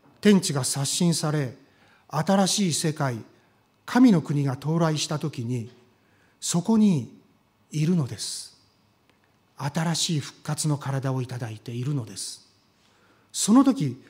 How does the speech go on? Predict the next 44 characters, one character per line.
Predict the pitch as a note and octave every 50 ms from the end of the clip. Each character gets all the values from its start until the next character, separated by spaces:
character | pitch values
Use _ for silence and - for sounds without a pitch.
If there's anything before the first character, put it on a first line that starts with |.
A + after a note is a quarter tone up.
| - _ _
私 | - D3+ E3+ F#3+ C#4 C#4+ C#4 -
た | - G3+
ち | - - C#3+
は | B2+ A#2+
何 | B2 C3+ F3+ B3 E4 F#4 F#4+
を | F#4 D#4
し | - -
て | - E3
い | C#3 C3+
る | B2+ B2
の | A2+ A2
か。 | - - - - - _ _ _ _ _ _ _ _ _ _ _ _ _ _ _ _ _ _ _ - _
復 | - - A3 A3 A3
活 | - D#4 D4+ D4+ -
さ | D4+ C#4+
せ | B3 D4
て | C4+ D4 C4
い | B3
た | C4 C4 B3
だ | B3 B3
い | A#3+
た | A3+ A#3+ G#3+
私 | G#3+ - - B3+ A#3+ - -
た | F#3+ E3
ち | - D3 C#3+
が、 | D3+ C#3+ C3 A#2 - - - - - - - - _
王 | - A#3 C#4+ E4 E4 D4+
の | A3+ F#3 F3+ G3
王、 | G#3+ G3 E3+ D3+ A#2+ - - - - _
主 | - - - - D#4
の | D#4 D4 A#3
主 | - - C4+ G3+
で | G#3 F#3
あ | E3+ F3
ら | G3 G3
れ | F#3+ G3+ G3
る | F3+ D3+ C3+ A2+ - - - - _ _ _ _ _ _ _ _ _ _ _
イ | C#3 C3+ E3 A3+
エ | C4
ス | B3+ -
様 | - A#3 G#3 F#3+ E3+
に | D#3+ D3
お | C#3 C#3+
仕 | C#3 - -